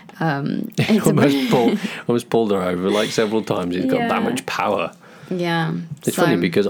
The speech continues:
Speaker 2: I, isn't it weird with a bigger dog? You
Speaker 1: Mm-hmm.
Speaker 2: can't tell a puppy from an, you know, from an adult size.
Speaker 1: Mm-hmm.
Speaker 2: Like, that was a, a eight-month-old?
Speaker 1: Yes, yeah.
Speaker 2: Golden retriever.
Speaker 1: Mm-hmm.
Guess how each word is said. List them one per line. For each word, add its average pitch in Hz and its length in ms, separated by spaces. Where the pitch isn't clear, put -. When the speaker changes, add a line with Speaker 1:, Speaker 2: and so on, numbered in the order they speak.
Speaker 2:
I, 101 320
isn't 120 140
it 87 80
weird 127 180
with 87 160
a - 40
bigger 90 260
dog? 85 340
You - 120
Speaker 1:
Mm-hmm. 185 80
Speaker 2:
can't 101 320
tell 95 260
a 87 60
puppy 98 480
from 95 320
an, 90 260
you 110 100
know, 87 160
from 98 160
an 87 80
adult 87 360
size. - 500
Speaker 1:
Mm-hmm. 170 260
Speaker 2:
Like, - 120
that 90 140
was 95 220
a, 87 340
a 104 200
eight-month-old? 110 640
Speaker 1:
Yes, 170 580
yeah. - 240
Speaker 2:
Golden 92 300
retriever. 90 380
Speaker 1:
Mm-hmm. 175 320